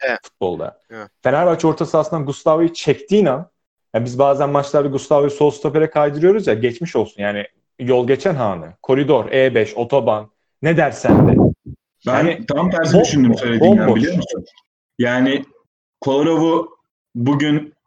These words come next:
Speaker 3: şampiyonluk yarışı veren iki takım, Trabzonspor ve Başakşehir'den birine koy. Birazdan neden böyle söylediğimi açıklayacağız zaten.
Speaker 2: <laughs>
Speaker 3: Ee, şampiyonluk yarışı veren Trabzonspor ve Başakşehir'den birine Kolarov'u koy. "Aa, bu takım yüzde yüz şampiyon olacak." diyemezsin.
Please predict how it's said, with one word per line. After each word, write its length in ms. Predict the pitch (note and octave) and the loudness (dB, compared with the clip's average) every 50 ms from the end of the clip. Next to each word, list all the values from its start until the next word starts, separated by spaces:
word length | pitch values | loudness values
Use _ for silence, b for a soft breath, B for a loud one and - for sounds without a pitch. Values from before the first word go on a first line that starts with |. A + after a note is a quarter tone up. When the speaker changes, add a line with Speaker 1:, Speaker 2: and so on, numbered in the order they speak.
| _ _ _ - | _ _ _ -10
Speaker 3:
şampiyonluk 520 | - - C#3 C3 B2+ B2+ D3 C#3+ D3 C#3 | -6 -2 0 0 0 0 0 -2 0 0
yarışı 300 | D3 D3 C3+ - - C#3+ | 0 0 0 -2 -2 -2
veren 260 | C#3+ C#3 C#3+ D3 D3 | 0 0 0 -2 -2
iki 200 | - - - - | -4 -6 -8 -6
takım, 400 | - D3 C#3 C3 C#3 C#3 D3 - | -4 -4 -2 -2 -2 -2 -4 -4
Trabzonspor 580 | - - C#3+ C3+ C3+ B2+ C3+ C3+ B2+ C3+ C#3 C3 | -6 -4 -2 -2 0 0 -2 -2 -2 -2 -2 0
ve 100 | C3 B2+ | 0 0
Başakşehir'den 720 | C3 C3 C3 C#3 C3+ - - C#3 C3+ C3 C#3 C#3 C3+ B2+ | 0 -2 -2 -2 -4 -2 -2 -2 0 0 0 0 0 0
birine 280 | C3 C3+ C#3 C#3+ D3 - | 0 0 0 0 -2 -2
koy. 220 | - B2+ C#3 E3+ F3 - _ _ _ _ _ - - | 0 0 0 -2 -4 -6 _ _ _ _ _ -6 -2
Birazdan 580 | A2 A2 A2 G2+ G#2+ A2 G#2+ A2+ - - - _ _ _ _ _ _ _ - | -2 0 0 0 0 -2 -2 -4 -6 -8 -18 _ _ _ _ _ _ _ -2
neden 380 | - A2+ A2+ G#2 A2 A2 G#2+ G2+ | 0 0 0 0 0 0 0 0
böyle 160 | G2+ G2 G2 | 0 0 0
söylediğimi 340 | G2 G#2+ G2 F#2+ F#2+ G2 G2 | 0 0 0 2 2 2 0
açıklayacağız 440 | F#2 - - - G2 F2+ F#2+ F2 E2 | -2 -2 -4 -4 -2 -2 -2 -2 -2
zaten. 340 | E2+ D#2 D#2 - D3 F3 F3 | -4 -6 -4 -6 -6 -6 -8
Speaker 2:
<laughs> 720 | _ _ _ _ _ _ _ _ _ _ _ _ _ - - | _ _ _ _ _ _ _ _ _ _ _ _ _ -4 -2
Speaker 3:
Ee, 400 | A#2 A#2 A#2 A2+ A2+ A2 A2 A2 A2 G#2+ G#2+ G#2+ G#2 G#2 - B B B B B B B B B _ _ _ _ | 0 0 0 0 0 0 0 0 0 0 0 0 -2 -2 -4 B B B B B B B B B _ _ _ _
şampiyonluk 420 | - C#3+ C3 C3 C3+ D#3+ E3+ F3 | -4 -2 0 0 0 0 0 0
yarışı 260 | E3+ E3+ E3 D#3+ E3+ E3+ | 0 0 0 0 0 0
veren 340 | E3+ E3 E3+ E3+ E3+ F3 | 0 0 0 0 -2 -4
Trabzonspor 500 | - D#3+ D3+ D#3 D#3 D#3+ E3 D#3+ E3+ F3 E3 | -2 -2 0 0 0 0 0 0 0 0 0
ve 40 | D#3 | 0
Başakşehir'den 560 | D3+ D3 E3+ E3+ E3 F3 F3 E3+ F3+ F3+ F3 | 0 0 -2 -2 -2 -2 0 0 0 0 0
birine 240 | F3+ E3 F3+ G3+ - | 2 0 0 0 -2
Kolarov'u 380 | F3+ E3+ F3 F#3 F#3+ F#3+ A3+ | -2 0 0 0 0 0 0
koy. 240 | - G#3+ F#3+ G#3+ - - - - _ _ _ _ - | 0 0 0 0 -2 -4 -6 -18 _ _ _ _ -6
"Aa, 160 | - C#3+ D3 | -4 -2 0
bu 80 | D3 E3 | 0 0
takım 240 | F3+ - E3 F3 D#3+ | 0 0 0 0 0
yüzde 160 | D3+ D3 E3 | 0 2 0
yüz 140 | E3 E3 - | 0 0 0
şampiyon 320 | E3+ D#3 D3 D3+ E3 D#3+ | -2 -2 -2 -2 0 0
olacak." 260 | D#3 D3+ D3+ D3+ - | 0 0 -2 -2 -2
diyemezsin. 540 | D3+ D3+ C#3+ C3 G#2+ F#2+ - - - - - | -2 -2 0 0 -2 -2 -4 -6 -10 -12 -14